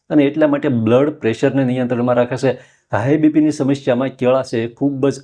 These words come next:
અકસીર ફૂડ માનવામાં આવે છે, એક સારામાં સારું ફ્રૂટ માનવામાં આવે છે.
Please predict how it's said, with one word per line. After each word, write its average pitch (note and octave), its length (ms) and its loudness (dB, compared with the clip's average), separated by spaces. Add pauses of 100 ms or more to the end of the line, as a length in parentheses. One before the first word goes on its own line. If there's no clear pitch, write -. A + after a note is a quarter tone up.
અકસીર D#3 380 -2
ફૂડ A#2+ 360 -6
માનવામાં A2+ 400 -2
આવે A#2 120 -4
છે, B2+ 140 -2 (340)
એક C#3+ 160 -2
સારામાં C3+ 360 0
સારું B2 240 -4
ફ્રૂટ B2 280 -4
માનવામાં G#2+ 440 0
આવે G2 120 0
છે. G#2 120 -4